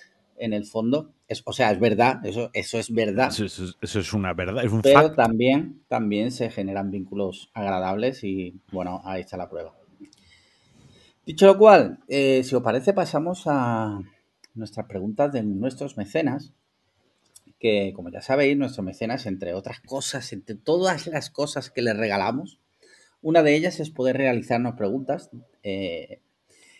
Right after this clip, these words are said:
Speaker 1: y esta semana, pues mira, si os parece, empezamos con, eh, Alejandro Cámara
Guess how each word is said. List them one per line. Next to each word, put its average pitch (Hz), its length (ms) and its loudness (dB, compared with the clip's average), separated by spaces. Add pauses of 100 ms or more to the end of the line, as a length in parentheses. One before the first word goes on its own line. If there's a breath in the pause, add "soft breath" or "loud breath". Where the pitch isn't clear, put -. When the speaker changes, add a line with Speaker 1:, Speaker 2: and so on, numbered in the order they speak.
(120 soft breath)
Speaker 1:
y 113 160 -4
esta 123 180 -2
semana, 139 400 0
pues 92 140 -8
mira, 95 260 -12 (120)
si - 100 -10
os 101 80 -4
parece, 110 360 -4
empezamos 143 600 -2
con, 170 500 0 (520 soft breath)
eh, 127 120 0
Alejandro 143 460 -2
Cámara 170 580 4